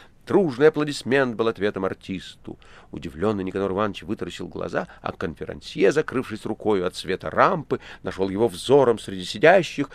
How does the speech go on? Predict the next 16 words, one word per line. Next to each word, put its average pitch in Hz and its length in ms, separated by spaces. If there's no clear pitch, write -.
и 90 80
ласково 90 580
поманил 87 640
пальцем 101 560
на 104 160
сцену. 85 960
«Ну-с, 226 540
Никанор 92 360
Иванович, 233 800
покажите 131 560
нам 151 300
пример», 247 760
задушевно 113 640
заговорил 95 380
молодой 92 340
артист, 92 460